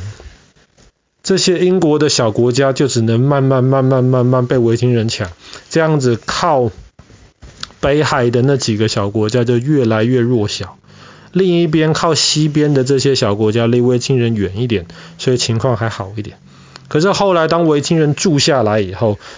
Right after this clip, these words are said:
维京人就开始把那些靠北海的弱小的小国家一个一个都征服。当然，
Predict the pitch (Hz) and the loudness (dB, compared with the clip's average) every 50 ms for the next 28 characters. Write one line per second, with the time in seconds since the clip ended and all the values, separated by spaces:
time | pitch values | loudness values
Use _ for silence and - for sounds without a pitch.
0 | - - - 127 135 139 143 135 - 156 151 147 135 131 131 143 135 131 - 131 | -18 -6 -2 0 2 2 0 0 0 0 2 2 2 2 2 0 0 0 0 -2
1 | 123 123 - - 110 101 - 110 104 107 123 135 131 123 - - 131 127 - - | -2 -2 0 -2 -4 -2 -2 -2 0 0 0 0 0 0 0 -2 -2 -2 0 -2
2 | 151 131 123 - 123 110 117 113 - 117 101 101 101 101 110 127 151 135 117 110 | -2 -2 0 0 0 0 0 0 0 -2 0 0 0 -2 -2 0 0 0 0 0
3 | - 117 101 98 101 101 - - 101 98 101 - 104 101 101 - 110 110 110 - | 0 -2 -2 -2 -4 -4 -4 -4 -6 -6 -4 -4 -4 -4 -2 0 0 -2 -2 -4
4 | - - - - _ - 120 120 131 131 151 151 135 127 127 123 135 131 120 127 | -8 -20 -20 -20 _ -4 -2 0 0 2 0 0 2 2 0 0 0 0 0 0
5 | 120 - - 120 120 123 - - 95 87 - _ _ _ _ _ _ _ _ _ | -2 0 0 -2 -2 -2 -4 -6 -14 -14 -16 _ _ _ _ _ _ _ _ _
6 | - _ _ _ _ _ _ _ _ _ _ - - 139 139 151 143 135 123 117 | -20 _ _ _ _ _ _ _ _ _ _ -6 -2 0 0 2 2 2 2 0
7 | 110 | -2